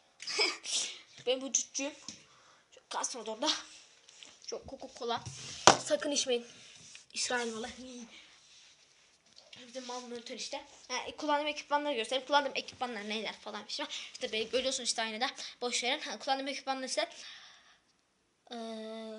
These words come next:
neyi göstereceğim? Bilgisayar göstereceğim. Ee, özelliklerini söylerim. Şöyle tutayım. Hı, el kolum yoruldu lan. Ee, özelliklerini söylerim. Başka neyini söylerim? Büyük ihtimal şeyini söyleyeceğim.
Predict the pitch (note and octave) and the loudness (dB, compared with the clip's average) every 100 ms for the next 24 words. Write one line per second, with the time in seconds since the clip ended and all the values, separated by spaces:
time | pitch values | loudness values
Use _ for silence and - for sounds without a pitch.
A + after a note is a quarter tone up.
0 | A#3 C4 C4+ A#3+ - B3+ B3+ B3+ A3+ C#4 | -4 0 0 -2 -4 -4 -4 -4 -2 -2
1 | B3+ A3+ - G3+ G3 A#3 A#3+ A#3+ _ _ | -2 -4 -4 -6 -6 -6 -6 -8 _ _
2 | - - - A#3+ G#3 G3+ G3+ G3+ - G#3+ | -20 -20 -16 -10 -6 -6 -4 -6 -6 -4
3 | B3 B3 C4 B3+ G#3 G3 C4 - - - | -2 -2 -2 -2 -2 -4 -8 -14 -20 -20
4 | - _ - - - - G#4 - - A3+ | -20 _ -20 -20 -20 -20 -18 -18 -8 -6
5 | - G#3+ G#3+ - A3 B3 A#3 G#3+ F#3+ G3 | -6 -12 -12 -12 -8 -8 -8 -8 -10 -10
6 | G#3 - - - - - G#3+ A3 A3 A3+ | -12 -16 -20 -20 -20 -10 -2 0 2 0
7 | A3+ A3+ A3+ A3+ - _ - - A#3+ B3 | 2 2 0 -6 -20 _ -14 -6 -2 -2
8 | A#3+ B3+ A#3 A#3 A3+ G#3+ G#3+ A#3+ B3 - | 0 -4 -4 -8 -6 -4 -4 -4 -6 -14
9 | - - - _ - A#3 A#3 B3 A#3+ G#3+ | -20 -20 -20 _ -4 -4 -2 -2 -2 -4
10 | A3 G#3 A3 B3+ - - A#3 A3+ B3+ A#3+ | -6 -4 -6 -6 -14 -12 -10 -6 -2 0
11 | A#3+ A#3 A#3 G#3 G3+ | -2 -8 -8 -10 -10